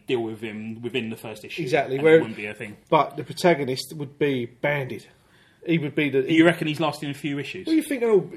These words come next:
Speaker 2: if you look at him as a, as a comic, uh, character, he's got, he's got, like, the Yosemite Sam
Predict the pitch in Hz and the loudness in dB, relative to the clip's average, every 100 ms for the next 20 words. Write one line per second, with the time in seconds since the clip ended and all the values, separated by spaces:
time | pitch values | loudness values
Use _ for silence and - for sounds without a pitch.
0 | - - 180 233 226 208 180 165 156 143 | -10 -4 -2 -2 -4 2 4 4 -2 -4
1 | - 143 131 - 180 160 - - 135 123 | -8 -6 -6 0 0 0 -4 -4 -2 0
2 | 175 175 123 120 143 175 175 180 - 160 | 2 2 2 -2 0 0 0 -2 -4 0
3 | 147 139 151 147 139 180 151 135 - 165 | 0 -2 -2 -2 2 2 2 -2 -2 -2
4 | 151 135 | 0 -4